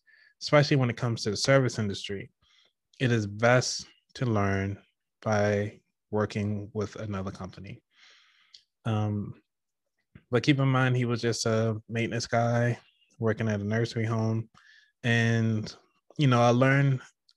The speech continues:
also from that is that he never max-, he tried to maximize his time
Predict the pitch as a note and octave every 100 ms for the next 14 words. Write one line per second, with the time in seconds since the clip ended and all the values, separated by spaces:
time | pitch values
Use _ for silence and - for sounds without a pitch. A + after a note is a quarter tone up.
0 | _ B2 C3+ - B2 G#2+ - A2+ A2 C3+
1 | B2+ - _ A#2 G#2+ - G#2 G#2 - _
2 | _ _ _ _ _ _ _ _ _ _
3 | _ _ _ _ _ - _ - D3 C3+
4 | D#3 D#3 C3+ B2+ B2+ A#2+ - - C#3 -
5 | D3+ D3 B2+ A#2+ - A#2+ A2 G#2 G2+ -
6 | A#2 A2 G#2+ G2+ G2+